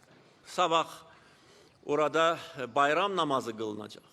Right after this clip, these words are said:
Festivalın məhz Ramazan bayramı ərəfəsində təşkil edilməsi də təsadüf idi. Biz öz dini, milli, mənəvi köklərimizə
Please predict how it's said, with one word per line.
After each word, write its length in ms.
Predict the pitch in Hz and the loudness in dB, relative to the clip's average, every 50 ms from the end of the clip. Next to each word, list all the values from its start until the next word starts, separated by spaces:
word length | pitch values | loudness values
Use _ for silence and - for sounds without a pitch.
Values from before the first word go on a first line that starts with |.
| _ _ _ _ _ _ _ _ _ _ _ _ _ _ _ _ _ _ _ _ _ _ _ _ _ _ _ | _ _ _ _ _ _ _ _ _ _ _ _ _ _ _ _ _ _ _ _ _ _ _ _ _ _ _
Festivalın 720 | - 147 143 - - 160 156 156 156 156 160 175 190 185 170 | -6 -6 -6 -6 -6 -4 0 2 2 2 2 2 0 -2 -2
məhz 300 | 160 165 175 170 160 151 143 | -2 -2 -2 -2 -4 -4 -4
Ramazan 560 | 151 151 143 147 143 131 170 175 175 180 170 - - 139 | -2 -2 -2 -2 -2 0 0 0 0 -2 -6 -12 -10 -4
bayramı 380 | 147 151 147 147 147 147 151 160 | -2 0 0 0 0 0 0 -2
ərəfəsində 920 | - - 143 143 143 135 139 139 135 131 - 143 139 139 135 135 160 160 147 117 104 95 - - _ _ _ _ _ _ _ _ - - _ _ - | -2 0 0 0 -2 -2 -2 -4 -4 -4 -8 -10 -12 -10 -6 -2 -2 0 0 -2 -4 -10 -18 -20 _ _ _ _ _ _ _ _ -20 -20 _ _ -4
təşkil 400 | 139 139 135 - - 175 - - | -4 -4 -4 -4 -8 -8 -8 -6
edilməsi 560 | - 143 139 147 143 147 151 147 143 185 185 | -6 -6 -6 -6 -4 -4 -4 -4 -4 -4 -4
də 140 | 170 160 151 | -4 -4 -2
təsadüf 540 | - 147 135 - 131 120 117 107 110 - 113 | -2 -4 -4 -2 -4 -4 -4 -6 -8 -12 -14
idi. 180 | 107 95 104 95 - - _ _ _ _ _ _ _ _ _ _ _ _ _ _ _ _ _ _ - | -16 -16 -18 -20 -20 -20 _ _ _ _ _ _ _ _ _ _ _ _ _ _ _ _ _ _ -14
Biz 200 | 143 143 139 - - | -12 -12 -12 -10 -6
öz 220 | 170 175 175 143 127 120 | -4 -2 -2 -4 -6 -8
dini, 380 | 139 151 156 151 151 165 160 139 | -8 -6 -6 -6 -6 -6 -6 -6
milli, 460 | 120 120 123 139 139 139 139 147 151 | -6 -6 -6 -6 -6 -6 -6 -8 -8
mənəvi 720 | 127 113 117 131 139 135 135 135 135 135 135 131 147 151 127 98 - - - - _ _ _ - | -8 -6 -4 -4 -2 -2 -2 -2 -4 -4 -4 -4 -4 -4 -4 -6 -8 -14 -20 -20 _ _ _ -8
köklərimizə 800 | 143 127 127 - 131 135 127 123 120 127 120 117 131 147 156 | -8 -8 -6 -4 -2 -2 -2 -2 -2 -6 -6 -4 -2 -2 -2